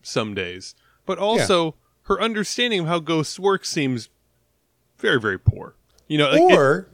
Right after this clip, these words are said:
Speaker 2: let me posit this.
Speaker 1: <laughs>
Speaker 2: Or our understanding of how ghosts
Speaker 1: That's
Speaker 2: work
Speaker 1: fair. That is fair.
Speaker 2: is way off base.
Speaker 1: Very fair. Yeah. <laughs> Did you know
Speaker 2: How many
Speaker 1: ghosts
Speaker 2: days
Speaker 1: can
Speaker 2: have you spent talking to ghosts?
Speaker 1: <laughs> Almost zero. Um,
Speaker 2: That's right.
Speaker 1: yeah. So a-, apparently,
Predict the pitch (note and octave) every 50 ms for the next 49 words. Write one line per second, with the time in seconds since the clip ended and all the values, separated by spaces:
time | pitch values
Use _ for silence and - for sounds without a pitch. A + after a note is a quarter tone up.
0 | - - _ _ - - - - - D3+ D3+ D3+ D3+ D3 C3 A#2+ B2 - - D#4
1 | D#4 - - - - C4 - _ - - _ _ - G#3 A#3+ D4 E4 E4+ A#3+ D3
2 | B2+ B2 B2+ C#3+ D3+ - _ _ _ - - _ _ _ _ _ _ _ - A#2
3 | C#3+ A#3 D4+ D4+ A#3 C#3+ A#2+ A2 G#2 G#2+ G2+ - A2+ G2+ G2 G2+ G2+ F#2 - G2+
4 | G2 G2+ G2+ G#2+ G2 F#2 F2+ - - - - G#2+ G2+ A#2+ C4 B3 - B2+ A2 G2+
5 | F#2 - - - A2+ A2 A2+ A2 - - G2 F#2+ - - - - - - F#3 F#3
6 | E3 C#3+ B2 A#2 G#2+ - - - B2+ C3+ D3+ D3 E3+ D3 D3 C3+ - A#2+ G2+ F2+
7 | - - - C3 A#2+ - - - _ - - _ - - - - - - - -
8 | _ - - - - - C3 D#3+ A#3 C4 - - A#2 D3 D#3 D3 D3 D#3+ D#3 D3+
9 | C#3+ E3+ A#3+ B3 - C#3+ A#2 - G#2+ G2+ - G#2+ G2+ G2+ A2+ - - - - -
10 | G4+ - - G4+ F#4+ - - - E4+ - - - - - C#3+ G#3+ C#4 C4 A3+ E3+
11 | D#3+ A3+ D4 D4+ G3+ B2+ G#2 - _ - - - - - - - _ _ - -
12 | C3 B2 A2+ G#2+ G2+ - - - - - C#3+ G#2+ F#2 - - C#3+ - - A2+ A2+
13 | - - A2+ G#2 - - D3+ E3+ D#3+ C3 A2+ G#2+ G#2+ G#2